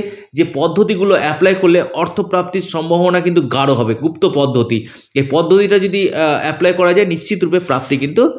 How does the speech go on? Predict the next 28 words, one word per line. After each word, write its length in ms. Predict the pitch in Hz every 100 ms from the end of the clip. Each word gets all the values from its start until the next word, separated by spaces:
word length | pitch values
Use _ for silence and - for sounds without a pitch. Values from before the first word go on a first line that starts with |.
| - _ _ _
হবে। 340 | - 117 101 80 - - _ _
অবশ্যই 380 | - 147 180 208
আপনারা 300 | 190 196 190 190 - - -
আপনাদের 420 | 131 147 190 180
এই 60 | 190
চ্যানেল 400 | 190 185 175 196 226 - -
অ্যাস্ট্রো 600 | 139 - - 185 185 -
এডুকেশন 460 | 147 165 180 190 180 -
YouTube 360 | 160 160 175
চ্যানেলটিকে 540 | - 180 180 175 175 185 180 - - - -
আপনারা 440 | 139 151 170 170 175 - - - - _
সাবস্ক্রাইব 580 | - - 151 135 - 185 180
করুন 200 | 190 190
এবং 180 | 165 170 160
প্রচুর, 260 | 165 180 165
প্রচুর 260 | 165 175 156
পরিমাণে 360 | 160 165 160 190 - -
আপনারা 400 | - 135 135 160 151
এই 140 | 147
ভিডিওটিকে 520 | 135 143 151 147 143
শেয়ার 300 | 135 - 123 110
করুন। 240 | 113 110 110 - - -
সকলে 420 | - 151 175 170 170 - -
সুস্থ 300 | - 175 170 196
থাকুন, 320 | 180 180 185
ভালো 240 | 139 139 160
থাকুন, 320 | 165 170 196 175
এবং 240 | 165 175